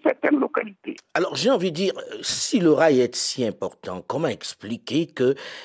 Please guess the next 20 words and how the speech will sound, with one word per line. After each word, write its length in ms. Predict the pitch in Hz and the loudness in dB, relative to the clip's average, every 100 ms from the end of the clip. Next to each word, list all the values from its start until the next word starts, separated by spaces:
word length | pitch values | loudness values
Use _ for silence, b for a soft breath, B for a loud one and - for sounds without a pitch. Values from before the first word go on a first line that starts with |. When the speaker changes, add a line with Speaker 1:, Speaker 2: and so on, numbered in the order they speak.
| B | B
Speaker 2:
les 360 | - 120 113 135 | -4 -2 0 -2
États 280 | 135 165 143 | 0 2 2
ne 80 | |
fassent 220 | 117 135 - | 2 0 0
pas 180 | 120 120 | -2 -2
des 280 | - 123 110 | -2 -2 -2
efforts 240 | 127 202 208 | 2 2 4
pour 160 | 147 | 2
revenir 300 | 117 120 131 | 2 2 2
dans 120 | 101 | 0
ce 140 | 95 117 | -4 -4
secteur-là ? 520 | - 95 - 90 92 | -4 -4 -2 0 2
On 120 | 143 | 0
dit 200 | 131 196 | 0 0
que 60 | 147 | 0
les 140 | 120 | 0
institutions 480 | 135 - 107 104 185 | -4 -6 -8 -2 0
de 80 | 107 | 0
Bretton 320 | 90 107 104 | -2 -4 -2
Woods 260 | 123 180 | 0 0